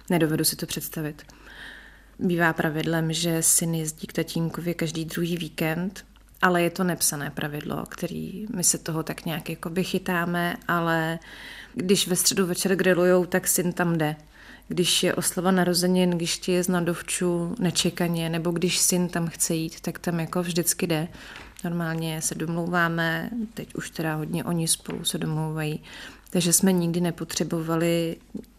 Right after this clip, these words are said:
„je lichý víkend, je to tvůj víkend“, tak to prostě je. Někdy i sám syn přijde a řekne, „Já jsem unavený, chtěl bych si odpočinout, chtěl bych zůstat na ten víkend doma“, takže normálně tatínkovi zavoláme,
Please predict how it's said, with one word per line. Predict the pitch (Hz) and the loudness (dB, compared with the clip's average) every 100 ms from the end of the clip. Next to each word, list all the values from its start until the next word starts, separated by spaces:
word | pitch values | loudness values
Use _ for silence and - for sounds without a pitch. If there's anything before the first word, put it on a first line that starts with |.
| _ - | _ -6
„je | 170 165 | -2 0
lichý | 156 156 - 151 | 0 -2 -4 -8
víkend, | 147 - 170 160 - | -8 -6 -4 -4 -4
je | 143 | -6
to | 156 | -8
tvůj | - 151 147 | -8 -8 -8
víkend“, | 170 - 156 156 156 | -8 -4 -2 -2 -6
tak | 156 - | -10 -8
to | 151 | -10
prostě | - 139 - 151 | -8 -6 -6 -6
je. | 156 160 - - - - - - | -8 -10 -14 -20 -20 -20 -20 -6
Někdy | 180 160 165 | -2 0 0
i | - 180 | 2 4
sám | - 170 165 170 165 165 | 4 4 4 2 -2 0
syn | - 180 170 | 2 4 2
přijde | - - 165 185 - | 0 -2 2 2 2
a | 175 | 0
řekne, | 180 170 - 170 165 160 190 - | -2 -4 -2 0 0 0 -4 -2
„Já | 175 165 | 0 2
jsem | 190 170 | 2 2
unavený, | 165 160 175 180 175 | 0 2 2 2 0
chtěl | - 160 | -2 -4
bych | 165 | 0
si | - | 0
odpočinout, | - - 175 - 180 170 | -2 -4 -4 0 0 0
chtěl | - - 156 | -4 -2 0
bych | 170 | 0
zůstat | 156 - - 180 | -2 -2 -2 0
na | 165 160 | 0 0
ten | 175 | 0
víkend | 160 156 180 165 | -2 -2 0 0
doma“, | 147 156 185 - - - - - | 0 -2 -4 -8 -18 -18 -20 -12
takže | - 165 170 | -2 0 2
normálně | 170 165 160 160 | 2 2 0 0
tatínkovi | 160 - 165 165 165 175 | -4 -4 -4 -4 -2 0
zavoláme, | 151 151 165 165 165 165 | -2 2 4 4 4 0